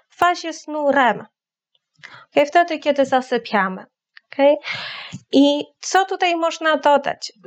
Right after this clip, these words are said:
Te fazy snu rem pozwalają na to, żeby te zdarzenia, jak my śpimy z danego dnia, zostały skonsolidowane w sieci naszej pamięci.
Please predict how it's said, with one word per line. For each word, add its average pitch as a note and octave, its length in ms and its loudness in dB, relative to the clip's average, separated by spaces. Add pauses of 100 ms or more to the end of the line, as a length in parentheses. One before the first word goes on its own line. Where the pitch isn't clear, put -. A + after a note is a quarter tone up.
Te D4 120 -2
fazy F#4+ 340 -2
snu D#4+ 300 -8 (260)
rem C#4+ 580 0
pozwalają D4 720 0
na B3 240 -2
to, D4+ 280 -4
żeby C#4+ 500 2 (260)
te F4+ 140 4
zdarzenia, D4+ 600 2
jak B3 200 -2
my C4+ 160 4
śpimy B3+ 580 2
z - 80 -18
danego C4+ 800 0 (140)
dnia, A#3+ 400 2 (400)
zostały F4 480 -2
skonsolidowane D4 1200 0 (200)
w - 80 -18
sieci E4+ 340 -2
naszej C4+ 400 2
pamięci. A#3+ 640 -4